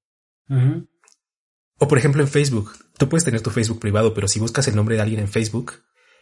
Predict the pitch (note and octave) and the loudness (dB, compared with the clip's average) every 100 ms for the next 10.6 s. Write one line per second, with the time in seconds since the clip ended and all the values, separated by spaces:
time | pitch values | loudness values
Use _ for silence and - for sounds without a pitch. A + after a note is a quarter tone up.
0 | _ B2+ B2+ B2+ C3+ C3+ C3+ - B2 B2 | _ -2 0 2 0 2 2 2 0 2
1 | C3+ - A2+ G#2 G#2 A2 - C3+ B2+ B2+ | 0 0 0 2 2 0 2 2 2 2
2 | G#2+ A#2 A#2+ A2+ B2 C3+ - A#2+ A2 C3+ | 2 0 -2 0 -2 -2 -4 -2 0 0
3 | G#2+ G2+ G#2+ - A#2+ G#2+ A2+ G#2+ G2+ - | -2 -2 -4 -6 -4 -2 -2 -4 -6 -4
4 | G2 G2+ G#2+ A#2 G2+ - C3 C3 G2+ G2 | -4 -4 -4 -2 -4 0 0 0 -4 -6
5 | - - _ _ _ _ _ _ C3+ B2 | -8 -12 _ _ _ _ _ _ -4 -2
6 | B2+ C3 _ A2+ A#2+ A2+ C3+ B2+ C3+ A#2 | -2 -8 _ -2 0 2 0 2 2 2
7 | A#2+ - A#2+ A2+ A#2 A2+ G#2 G#2 C3 C3 | 0 2 0 2 0 -2 -4 -2 -2 -2
8 | A2+ A#2 D3+ F3 - G#2 - B2 B2+ C3+ | -2 -2 -4 -6 -8 -8 -4 -2 0 -2
9 | C3+ - A2 B2 A#2+ A#2 G#2+ G#2 G#2+ A2 | -4 -6 -4 0 0 0 -2 -2 0 -2
10 | G#2+ G#2 A2 - A#2 C#3 | -2 -2 -2 -4 -6 -8